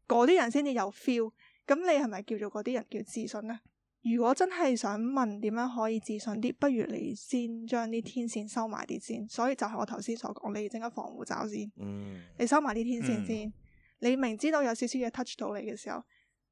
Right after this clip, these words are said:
Speaker 1: 你，你嗰下知道，哦，我有人 touch 到我啦，跟住你唔好 judge 佢，你知道嗰樣嘢就得啦。
Speaker 2: 嗯。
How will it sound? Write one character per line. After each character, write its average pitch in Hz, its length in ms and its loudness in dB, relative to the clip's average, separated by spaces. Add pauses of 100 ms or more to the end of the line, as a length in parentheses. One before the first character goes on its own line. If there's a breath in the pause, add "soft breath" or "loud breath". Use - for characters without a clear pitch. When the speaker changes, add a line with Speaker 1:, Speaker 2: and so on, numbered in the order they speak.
(140)
Speaker 1:
你， 233 120 0 (120)
你 233 100 2
嗰 247 140 2
下 262 100 0
知 254 140 -2
道， 233 120 -2
哦， 220 160 -2 (220)
我 226 100 -4
有 220 120 -6
人 208 120 -6
touch - 260 -4
到 208 120 -6
我 - 120 -4
啦， - 140 -8 (320)
跟 285 100 0
住 262 80 0
你 214 120 -4
唔 226 140 -4
好 214 80 -2
judge - 320 -6
佢， 269 100 -10 (440)
你 - 80 -2
知 277 220 2
道 262 140 6
嗰 226 160 0
樣 220 100 -2
嘢 - 140 -4
就 - 80 -8
得 - 200 -10
啦。 - 120 -10 (120)
Speaker 2:
嗯。 107 220 -2